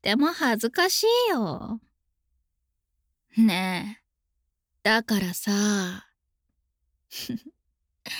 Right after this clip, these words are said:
責任取って、君のお口おまんこで、お姉さんのおちんぽおしゃぶりしちゃおうか。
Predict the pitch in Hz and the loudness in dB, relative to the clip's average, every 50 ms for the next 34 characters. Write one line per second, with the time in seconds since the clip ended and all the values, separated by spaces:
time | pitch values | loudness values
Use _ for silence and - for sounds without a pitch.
0 | - - - - - - - - - - _ _ _ _ _ _ _ _ _ _ | -12 -14 -14 -16 -18 -20 -20 -20 -20 -20 _ _ _ _ _ _ _ _ _ _
1 | _ _ - - - 277 254 262 254 - 311 311 311 302 302 320 302 - - 311 | _ _ -8 0 4 6 6 6 4 4 4 4 6 6 6 4 2 2 2 -2
2 | 311 - - _ _ - 214 - - - - _ _ _ _ _ _ _ _ _ | -2 -2 -4 _ _ -2 -2 -2 -2 -6 -12 _ _ _ _ _ _ _ _ _
3 | _ _ _ _ _ - 220 233 226 208 220 226 226 247 247 240 226 220 - - | _ _ _ _ _ -2 2 4 4 6 6 6 6 6 6 4 2 2 -2 -2
4 | - - 269 262 262 262 254 269 277 269 262 247 - 226 202 185 180 175 208 - | -2 2 4 4 6 6 6 6 6 4 4 2 2 0 0 0 -2 -4 -6 -10
5 | _ _ _ _ _ _ _ _ _ - 294 302 302 339 359 370 370 - - 359 | _ _ _ _ _ _ _ _ _ 0 2 4 4 4 4 4 4 4 4 6
6 | 302 269 220 202 185 185 190 190 190 208 - - 277 269 247 226 - 190 190 190 | 6 8 8 6 6 4 4 2 2 0 0 2 4 4 4 4 2 0 0 2
7 | 208 240 294 - - 403 427 415 415 370 226 208 196 220 - - - 233 240 233 | 2 2 4 4 4 2 4 4 4 4 4 4 4 2 2 0 0 2 2 4
8 | 247 247 247 240 226 - 226 214 196 170 - - - 220 214 262 | 4 4 2 2 0 0 0 2 2 2 0 -2 -4 -4 -6 -6